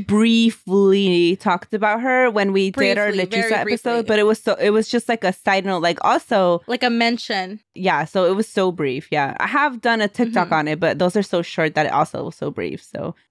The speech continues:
Speaker 1: excited to hear. Um, but yeah, we, I, I do know a bit.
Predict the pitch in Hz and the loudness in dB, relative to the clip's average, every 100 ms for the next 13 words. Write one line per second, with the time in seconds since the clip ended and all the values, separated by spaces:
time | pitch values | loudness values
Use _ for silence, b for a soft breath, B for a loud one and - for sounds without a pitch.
0 | _ - 220 - 180 160 170 240 - 196 | _ -4 -4 -2 -2 -2 -4 -6 -6 -4
1 | 175 165 175 190 180 175 180 208 220 131 | -2 0 0 2 0 0 0 0 0 -2
2 | 85 190 - 180 180 - 202 208 220 156 | -2 -4 0 0 2 2 0 2 0 0
3 | 156 139 135 | -2 -4 -6